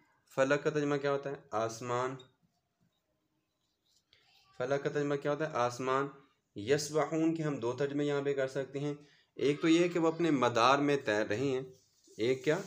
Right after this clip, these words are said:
वो अपने मदार में तैर रहे हैं, और दूसरा हम ये भी कर सकते हैं कि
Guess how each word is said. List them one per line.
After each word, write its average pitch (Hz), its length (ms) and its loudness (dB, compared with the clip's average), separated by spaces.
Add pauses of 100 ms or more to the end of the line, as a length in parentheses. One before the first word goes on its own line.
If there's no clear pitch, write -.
वो 117 100 -2
अपने 123 220 -2
मदार 120 420 2
में 170 260 -2
तैर 110 240 2
रहे 117 180 0
हैं, 139 360 -4 (640)
और 107 140 0
दूसरा 131 380 -4
हम 147 200 -2
ये 113 140 -2
भी 165 140 0
कर 147 160 0
सकते 107 340 -4
हैं 110 260 -4
कि 135 440 -6